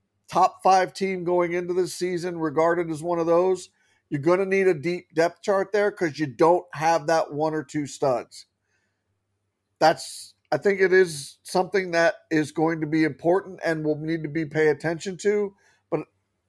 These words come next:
it's a camp thing, but I also think it's gonna be just as important through the first couple, two, three games.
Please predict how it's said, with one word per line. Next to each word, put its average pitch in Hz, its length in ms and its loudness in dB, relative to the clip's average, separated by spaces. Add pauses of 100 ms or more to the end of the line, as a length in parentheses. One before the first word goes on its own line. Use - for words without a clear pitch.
(120)
it's 160 180 -4
a 175 40 -6
camp 240 500 -2
thing, 277 440 -6 (440)
but 156 100 0
I 165 60 8
also 185 320 4
think 175 240 -2
it's 165 140 -4
gonna 165 200 -4
be 156 180 -6
just 165 420 -2
as 156 120 -4
important 151 560 -2
through 143 140 -6
the 120 100 -8
first 143 380 -4
couple, 139 320 -4
two, 139 260 -8
three 135 260 -8
games. 120 480 -10